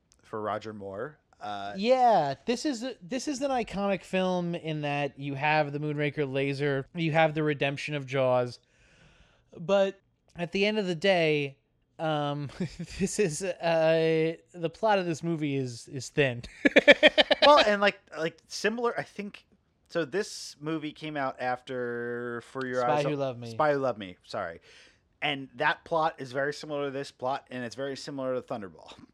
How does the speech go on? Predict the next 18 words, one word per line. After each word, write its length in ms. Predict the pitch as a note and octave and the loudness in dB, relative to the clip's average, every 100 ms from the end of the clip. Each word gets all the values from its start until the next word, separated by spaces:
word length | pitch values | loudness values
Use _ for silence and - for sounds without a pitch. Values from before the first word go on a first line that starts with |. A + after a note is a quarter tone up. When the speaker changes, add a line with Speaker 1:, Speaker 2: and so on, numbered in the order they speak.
| - - - - | -20 -20 -16 0
Speaker 1:
<laughs> 120 | C4+ | 2
Like, 280 | A3 F#3+ - - D#3+ | 4 2 0 -12 -2
Speaker 2:
Yeah, 160 | F#3 D#3 | 0 0
exactly. 460 | B2 C#3+ C#3 G#2 | 0 -6 -6 -2
Speaker 1:
you've 160 | D#3 C3+ | -2 2
got 200 | D#3+ D#3+ | 2 2
this, 200 | D#3+ D3 | -4 -2
like, 360 | E3 D#3 - _ _ _ _ C#3 _ | 0 0 -4 _ _ _ _ -20 _
big 320 | G#3+ G#3 D3 - | -10 -10 -12 -14
base 320 | G3+ D#3 - | -12 -10 -10
that 180 | D#3 B2 | -12 -10
they've 180 | D#3+ | -10
gotta 240 | F3+ G3 F3 | -4 0 0
infiltrate, 680 | F3 - E3+ - D#3 B2 A2 | -2 -4 -8 -4 -4 -4 -10
and 100 | C3+ | -16
you've 120 | C#3 | -8
got 200 | E3+ - | -8 -8
this 160 | D#3 | -12